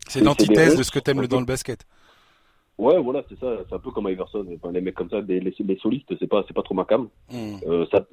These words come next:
Speaker 2: ça tournait d'adieu, tout ça, tout ça. Voilà, c'est, j'ai pas forcément apprécié, mais j'ai toujours respecté l'éthi-, les,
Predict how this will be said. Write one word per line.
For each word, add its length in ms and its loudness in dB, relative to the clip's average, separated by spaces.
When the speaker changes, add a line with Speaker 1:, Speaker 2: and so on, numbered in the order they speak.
Speaker 2:
ça 100 2
tournait 300 2
d'adieu, 420 4
tout 160 -14
ça, 100 -4
tout 120 -12
ça. 120 -2
Voilà, 280 0
c'est, 120 -6
j'ai 80 -6
pas 140 0
forcément 300 -8
apprécié, 340 -2
mais 80 -2
j'ai 100 -8
toujours 240 -4
respecté 380 -4
l'éthi-, 240 0
les, 360 -4